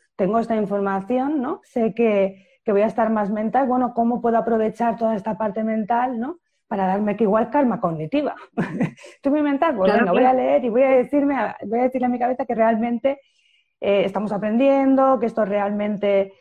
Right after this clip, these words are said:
Speaker 1: no tiene por qué dolerme, porque no hay nada estructural aquí, no hay nada mal en, mal en mí, ¿no? A nivel estructural,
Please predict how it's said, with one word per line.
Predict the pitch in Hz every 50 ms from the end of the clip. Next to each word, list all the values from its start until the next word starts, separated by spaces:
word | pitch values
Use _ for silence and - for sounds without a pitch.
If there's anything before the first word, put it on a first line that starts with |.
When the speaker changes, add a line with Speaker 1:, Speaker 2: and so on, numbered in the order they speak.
| _ _ _ -
Speaker 1:
no | 214 196
tiene | 220 226 220 190
por | 214 202
qué | 196 220 202
dolerme, | 208 214 233 247 254 247 247 247 247 247 247 247 247 247
porque | 220 202 190 - 202 196 196
no | 196 202
hay | 214 220
nada | 220 226 220 208 208
estructural | - - - - 214 185 - 214 190 208 202 196 202
aquí, | 202 196 - 247 254 247 233
no | 233 226
hay | 226
nada | 220 220 214 208 208 208
mal | 208 196 190 196
en, | 196 196 202 202 196 208
mal | 202 196 202 202
en | 190 190 202 226
mí, | 247 269 277 269
¿no? | 247 247 269
A | 277
nivel | 247 208 190 196 196 196
estructural, | 190 - - 190 - - 202 214 247 254 254 262 254